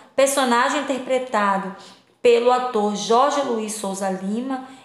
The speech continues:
era o estereótipo do homossexual negro promíscuo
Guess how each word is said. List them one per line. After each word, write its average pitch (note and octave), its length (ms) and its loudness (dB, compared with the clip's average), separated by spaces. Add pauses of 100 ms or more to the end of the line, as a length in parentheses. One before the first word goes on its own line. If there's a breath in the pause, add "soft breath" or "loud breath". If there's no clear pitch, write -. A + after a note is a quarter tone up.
(120 loud breath)
era A3+ 180 4
o A3+ 60 4
estereótipo A3+ 880 0
do A3+ 140 0
homossexual G#3 800 -2
negro F#3+ 380 -4
promíscuo B3 1000 -2